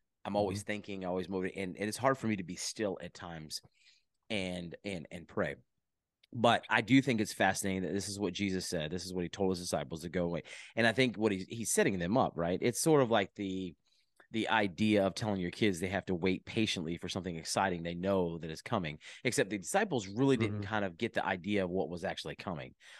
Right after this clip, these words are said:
Speaker 1: I don't think they understood
Speaker 2: Mm-mm.
Speaker 1: that. Now, let's be honest, the Holy Spirit has always been at work, all right? We see the
Speaker 2: Mm-hmm.
Speaker 1: Holy Spirit
Speaker 2: Mm-hmm.
Speaker 1: activity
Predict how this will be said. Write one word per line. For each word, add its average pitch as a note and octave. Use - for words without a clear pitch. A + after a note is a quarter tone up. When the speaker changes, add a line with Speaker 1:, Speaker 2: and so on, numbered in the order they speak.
Speaker 1:
I A#2
don't A#2
think G#2+
they G2+
understood A#2
Speaker 2:
Mm-mm. F#2
Speaker 1:
that. E2+
Now, G2
let's A#2
be G2
honest, G#2+
the G2+
Holy C#3
Spirit A#2
has G#2
always A2
been A2
at G2
work, F2+
all G2
right? E2+
We G2+
see F#2+
the A#2
Speaker 2:
Mm-hmm. A#2+
Speaker 1:
Holy F2+
Spirit F#2
Speaker 2:
Mm-hmm. G2
Speaker 1:
activity F#2